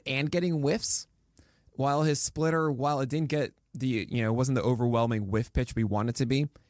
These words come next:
he located it well and got outs with it too. And that's, that's fine with me. You know, it's not the overwhelming, "Oh my God, Casey Mize is amazing." But if he can do that consistently, he'll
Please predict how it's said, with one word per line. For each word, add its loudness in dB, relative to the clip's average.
he 0
located 2
it 0
well 0
and 0
got 2
outs -2
with -6
it -8
too. -2
And 0
that's, -2
that's -2
fine -2
with -6
me. -4
You 0
know, 2
it's -2
not -2
the 0
overwhelming, 0
"Oh 0
my 0
God, -2
Casey 0
Mize 0
is 2
amazing." 0
But 0
if 0
he 2
can 0
do 2
that 0
consistently, 0
he'll 0